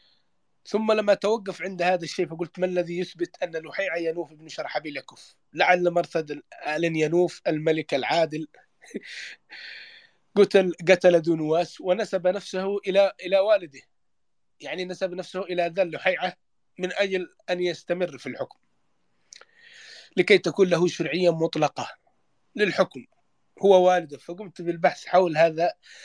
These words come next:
حول هذه المعضلة، وبعد بحث طويل وجدت نكش تم العثور عليه في مأسل الجمح.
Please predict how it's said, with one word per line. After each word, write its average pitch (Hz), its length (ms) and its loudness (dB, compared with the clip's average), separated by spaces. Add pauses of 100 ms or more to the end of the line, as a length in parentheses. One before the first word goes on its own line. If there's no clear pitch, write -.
(120)
حول 165 280 -2
هذه 156 300 2
المعضلة، 151 540 -8 (1600)
وبعد 160 340 2
بحث 156 220 2
طويل 170 320 0
وجدت 160 360 -4
نكش 160 320 -2
تم 160 240 0
العثور 151 380 0
عليه 151 220 0
في 156 180 -6
مأسل 156 380 -8
الجمح. 143 480 -4